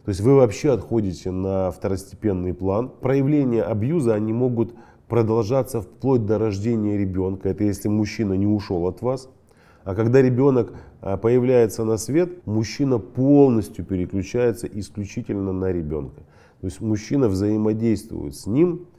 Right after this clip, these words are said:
там, с мальчиком, с девочкой, неважно, женщину просто-напросто выбрасывает из своей жизни,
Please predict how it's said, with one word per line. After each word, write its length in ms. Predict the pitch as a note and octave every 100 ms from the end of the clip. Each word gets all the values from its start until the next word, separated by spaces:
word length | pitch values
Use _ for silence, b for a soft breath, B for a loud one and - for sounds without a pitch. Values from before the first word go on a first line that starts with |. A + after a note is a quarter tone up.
| _
там, 140 | - C2+
с 100 | G2+
мальчиком, 500 | C3 C#3+ G#2 - E2
с 60 |
девочкой, 480 | F2 B2+ A#2 - F2+
неважно, 460 | E2+ F#2+ A#2 G2 F2+
женщину 480 | G2+ B2+ - G#2
просто-напросто 840 | F2+ G2 G#2+ - G2+ F#2 E2+ E2 E2+
выбрасывает 720 | F#2+ G2+ G2 - D#2+ D#2 D2+
из 120 | -
своей 320 | - F2+ F2+ F#2
жизни, 400 | A#2 E3 D#3